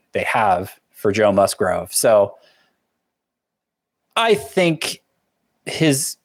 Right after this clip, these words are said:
E R A is likely to double or thereabouts over the course of the season, three eighteen. I think that seems like, I think that seems like a good number. The E R A estimators are right around there as well,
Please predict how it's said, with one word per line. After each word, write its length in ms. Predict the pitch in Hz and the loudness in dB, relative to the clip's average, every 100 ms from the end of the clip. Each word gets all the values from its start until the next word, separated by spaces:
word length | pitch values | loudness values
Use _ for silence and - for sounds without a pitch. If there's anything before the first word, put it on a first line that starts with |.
| _ _ _ 160 | _ _ _ -2
E 120 | 156 | 2
R 280 | 147 127 117 | 2 4 4
A 220 | 123 135 | 4 2
is 180 | 110 107 | 0 0
likely 480 | 104 104 113 107 | -2 -2 -2 -4
to 420 | 104 - 92 87 110 _ _ _ _ _ _ - | -4 -4 -4 -4 -12 _ _ _ _ _ _ -2
double 480 | 120 104 135 139 - - | 0 2 2 0 -6 -4
or 120 | 135 | 0
thereabouts 680 | 131 135 135 131 139 - - | 4 4 4 4 4 0 -2
over 160 | 123 135 | 0 0
the 80 | |
course 240 | 131 131 131 | 2 0 2
of 80 | 131 | -2
the 80 | |
season, 320 | 120 127 127 123 | 0 0 0 -2
three 240 | 113 120 | 0 2
eighteen. 560 | 117 - 117 120 135 131 _ _ _ _ _ _ _ _ _ _ _ | 2 0 -2 -2 -2 -6 _ _ _ _ _ _ _ _ _ _ _
I 80 | 165 | -6
think 240 | 135 127 | -2 -2
that 160 | - 98 | -2 -4
seems 320 | - 107 95 | -2 -4 -2
like, 360 | 95 90 - - _ _ _ _ - | -4 -4 -8 -20 _ _ _ _ -2
I 60 | |
think 160 | 285 208 | 0 0
that 120 | 131 | 0
seems 220 | - 107 | -2 -2
like 140 | 104 107 | -2 -2
a 40 | |
good 180 | 95 92 | -4 -6
number. 300 | 90 104 151 | -4 0 0
The 100 | 143 | 0
E 160 | 151 165 | 0 2
R 160 | 131 | 4
A 80 | 113 | 4
estimators 580 | 104 104 104 95 101 101 | 2 0 -4 -2 -2 -2
are 60 | 101 | 0
right 200 | 98 92 | 0 0
around 280 | 92 90 | -2 -2
there 180 | 90 90 | -4 -6
as 100 | 87 | -4
well, 440 | 104 - 80 - | 0 0 0 -6